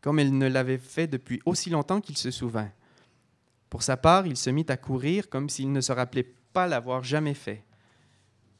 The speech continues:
Quand il ne fut plus qu'à quelques mètres de distance,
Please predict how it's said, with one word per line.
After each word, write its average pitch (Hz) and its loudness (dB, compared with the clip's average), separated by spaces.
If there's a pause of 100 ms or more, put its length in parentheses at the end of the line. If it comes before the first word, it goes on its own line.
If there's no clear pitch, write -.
(140)
Quand 160 -4
il 180 4
ne 165 4
fut 151 -6
plus 175 -4
qu'à 165 2
quelques 180 0
mètres 143 2
de 131 0
distance, 139 -2